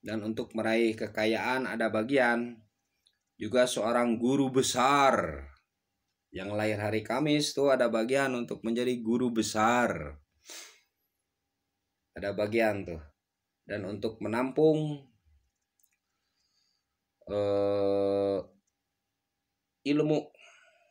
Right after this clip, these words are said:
Apakah ilmu-ilmu tapi lebih condong ke ilmu-ilmu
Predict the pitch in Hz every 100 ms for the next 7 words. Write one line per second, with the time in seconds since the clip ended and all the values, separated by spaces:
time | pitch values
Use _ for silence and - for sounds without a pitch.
0 | _ _ _ 117 120 127 117 - 110 110
1 | 101 110 110 107 104 104 101 92 - _
2 | _ _ _ _ _ _ _ _ _ _
3 | _ _ _ _ _ _ _ 123 120 156
4 | 143 135 131 143 139 143 143 127 120 120
5 | 120 98 113 117 113